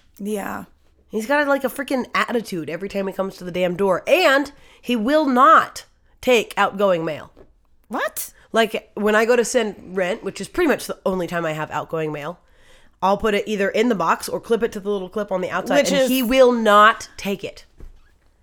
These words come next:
Speaker 1: I don't understand
Speaker 2: He
Speaker 1: that.
Speaker 2: will not take it. It's wild. It'll sit there for days.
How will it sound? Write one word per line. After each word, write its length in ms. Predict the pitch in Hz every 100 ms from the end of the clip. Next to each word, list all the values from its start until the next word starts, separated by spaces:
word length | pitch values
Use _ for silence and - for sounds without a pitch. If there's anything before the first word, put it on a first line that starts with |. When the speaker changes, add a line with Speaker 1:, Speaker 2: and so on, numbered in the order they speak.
| _ _ _ -
Speaker 1:
I 120 | 320 370
don't 200 | 392 339
understand 680 | 311 294 - - 339 494
Speaker 2:
He 100 | -
Speaker 1:
that. 80 | 247
Speaker 2:
will 80 | 247
not 180 | 233 240
take 200 | 254 226
it. 120 | -
It's 160 | 208 208
wild. 760 | 180 160 160 190 202 190 - -
It'll 160 | 220 226
sit 180 | 247
there 140 | 247 233
for 180 | 226 202
days. 1500 | 139 - 170 180 190 190 190 190 190 180 160 123 - -